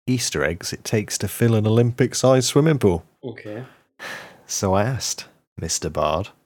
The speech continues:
Speaker 1: I will now read you the answer." A standard large Easter egg has a volume of about a hundred cubic centimetres.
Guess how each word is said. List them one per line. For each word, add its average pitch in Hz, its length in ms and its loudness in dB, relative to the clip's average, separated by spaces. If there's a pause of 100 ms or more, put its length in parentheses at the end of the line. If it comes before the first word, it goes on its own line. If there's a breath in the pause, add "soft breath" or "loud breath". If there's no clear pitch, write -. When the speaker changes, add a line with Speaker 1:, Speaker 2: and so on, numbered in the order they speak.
(320)
Speaker 1:
I 95 140 -2
will 87 140 -2
now 90 200 0
read 87 220 -2
you 90 40 -4
the 87 120 0
answer." - 320 -6 (1000 loud breath)
A - 60 -4
standard 90 340 2
large 85 240 2
Easter 87 300 -2
egg 104 140 -2
has 90 160 -6
a 92 40 -4
volume 87 380 0
of 80 100 -4
about 82 220 0
a 82 60 -6
hundred 82 300 -6
cubic - 300 -8
centimetres. - 720 -8